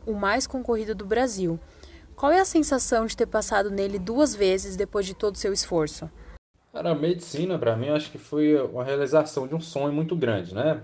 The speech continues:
Speaker 2: Acho que, que um sonho de muitas pessoas ainda. Ah, eu tive a notícia que eu havia passado, foi, eu já tinha voltado até para o pré-vestibular, e eu fiquei meio sem saber o que fazer, né, no dia. Eu fiquei meio, sei lá, será que eu vou, será que eu não vou?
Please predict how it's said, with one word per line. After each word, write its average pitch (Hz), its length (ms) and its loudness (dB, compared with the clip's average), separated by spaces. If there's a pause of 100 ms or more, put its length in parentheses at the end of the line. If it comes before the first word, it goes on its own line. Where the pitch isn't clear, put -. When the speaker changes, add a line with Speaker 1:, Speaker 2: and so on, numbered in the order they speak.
(120)
Speaker 2:
Acho 110 240 -8
que, 117 160 -12
que 113 160 -16
um 101 260 -12
sonho 123 240 -6
de 113 120 -8
muitas - 240 -10
pessoas 123 480 -4
ainda. 101 340 -4 (400)
Ah, 107 280 0
eu 113 100 -4
tive 160 220 -2
a 196 40 4
notícia 156 840 -2 (320)
que - 60 -14
eu 107 60 -2
havia 101 200 -2
passado, 117 600 -2
foi, 110 520 -4 (160)
eu 101 120 -10
já 98 120 -4
tinha - 280 -10
voltado 131 500 0
até 120 220 0
para 117 200 2
o 104 260 0
pré-vestibular, 101 920 -4 (180)
e - 80 -2
eu 151 140 2
fiquei 214 220 -4
meio 208 180 -2
sem 208 160 -8
saber 320 320 2
o 190 60 4
que 214 160 -8
fazer, 165 440 4
né, 165 160 2
no 127 140 0
dia. 113 360 0
Eu 107 140 4
fiquei 123 240 -8
meio, 127 380 -8
sei 113 300 -6
lá, 98 260 0
será 113 300 -2
que 110 100 -8
eu 87 60 -6
vou, 110 260 -4
será 113 240 -2
que 117 80 -6
eu 101 60 -2
não 90 160 -10
vou? 117 480 2